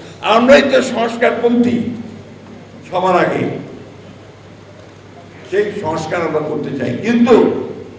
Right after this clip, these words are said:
আপনারা যেভাবে জনগণকে বিভ্রান্ত করে, জনগণকে বোকা বানিয়ে এই সংস্কার করতে চান, সেটা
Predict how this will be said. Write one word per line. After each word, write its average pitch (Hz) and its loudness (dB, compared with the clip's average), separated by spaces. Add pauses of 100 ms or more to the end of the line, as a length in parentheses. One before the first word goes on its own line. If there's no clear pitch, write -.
(100)
আপনারা 208 -2
যেভাবে 196 2
জনগণকে 208 2
বিভ্রান্ত 196 2
করে, - 0 (1400)
জনগণকে 208 2
বোকা 208 2
বানিয়ে 220 4 (520)
এই 180 -2
সংস্কার 180 -4 (160)
করতে - -10 (100)
চান, 160 -4 (420)
সেটা 143 -10